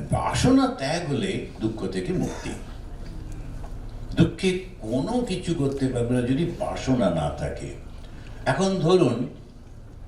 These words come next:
President of America কে হবে না হবে, তাতে আমাদের সুখ দুঃখ কিছু হচ্ছে কি? কিছুই হচ্ছে না। শুধু পেপারে পড়ে একটা উত্তেজনা,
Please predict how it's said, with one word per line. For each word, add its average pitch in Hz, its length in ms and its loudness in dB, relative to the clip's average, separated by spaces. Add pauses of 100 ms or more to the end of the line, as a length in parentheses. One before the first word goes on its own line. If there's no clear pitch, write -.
(320)
President 202 580 4
of 185 380 2
America 170 440 4 (120)
কে 160 200 4 (100)
হবে 123 260 2
না 123 220 2
হবে, 143 580 2 (460)
তাতে - 240 2
আমাদের 143 340 2
সুখ - 200 -2
দুঃখ 165 400 0
কিছু 160 220 0
হচ্ছে 160 240 0
কি? - 220 -2 (140)
কিছুই 202 260 -2
হচ্ছে 117 300 2
না। - 120 0 (300)
শুধু 233 260 2
পেপারে 185 400 4
পড়ে 190 160 0
একটা 175 180 2
উত্তেজনা, 107 580 2